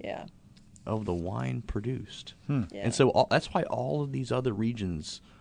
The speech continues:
Speaker 2: are gaining, are gaining notoriety
Speaker 1: They
Speaker 2: because
Speaker 1: need to get some P R people in
Speaker 2: Yeah,
Speaker 1: there.
Speaker 2: yeah. There, I mean, and there's some great, there's some great wines in Paso.
Speaker 1: Yeah.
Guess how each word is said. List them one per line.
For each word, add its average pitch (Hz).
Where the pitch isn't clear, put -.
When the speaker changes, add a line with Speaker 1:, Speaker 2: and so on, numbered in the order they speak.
Speaker 2:
are 101
gaining, 107
are 95
gaining 98
notoriety 101
Speaker 1:
They 233
Speaker 2:
because -
Speaker 1:
need 254
to 226
get 294
some 226
P 247
R 285
people 196
in 170
Speaker 2:
Yeah, 262
Speaker 1:
there. 135
Speaker 2:
yeah. 147
There, 107
I 107
mean, 120
and 113
there's 143
some 190
great, 92
there's 139
some 202
great 92
wines 98
in 92
Paso. 85
Speaker 1:
Yeah. 196